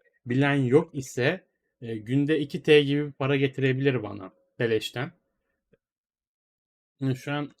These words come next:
E U'da oynayan yayıncılara falan soruyorum, bakıyorum işte.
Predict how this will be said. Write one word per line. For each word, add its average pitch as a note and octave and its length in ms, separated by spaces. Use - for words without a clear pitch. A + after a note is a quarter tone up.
E C3+ 100
U'da C3+ 200
oynayan C#3+ 360
yayıncılara C#3 580
falan C#3 260
soruyorum, C3 600
bakıyorum A2+ 420
işte. D#3+ 360